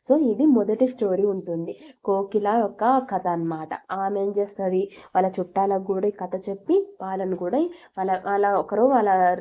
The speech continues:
రిలేటివ్స్ ఇంటికి వస్తే వాళ్ళకు కూడా వాళ్ళ పిల్లలు సరిగా చదువుతలేరు అని చెప్పి ఆమె కంప్లైంట్ చేస్తూ ఉంటుంది. ఎందుకు బాధపడుతున్నారు,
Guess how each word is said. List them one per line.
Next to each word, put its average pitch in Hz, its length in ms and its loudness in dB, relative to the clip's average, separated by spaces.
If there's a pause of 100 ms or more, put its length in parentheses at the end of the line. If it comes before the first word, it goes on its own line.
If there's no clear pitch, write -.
(340)
రిలేటివ్స్ 208 440 6
ఇంటికి 190 360 -2
వస్తే 190 280 -2 (400)
వాళ్ళకు 214 360 2
కూడా 196 300 0 (260)
వాళ్ళ 208 200 -2
పిల్లలు 208 300 2
సరిగా 202 240 2
చదువుతలేరు 202 560 0
అని 202 100 -2
చెప్పి 190 260 -4
ఆమె 302 120 4
కంప్లైంట్ 214 460 2
చేస్తూ 185 320 -4
ఉంటుంది. 175 460 -6 (100)
ఎందుకు 220 300 -2
బాధపడుతున్నారు, 190 840 -2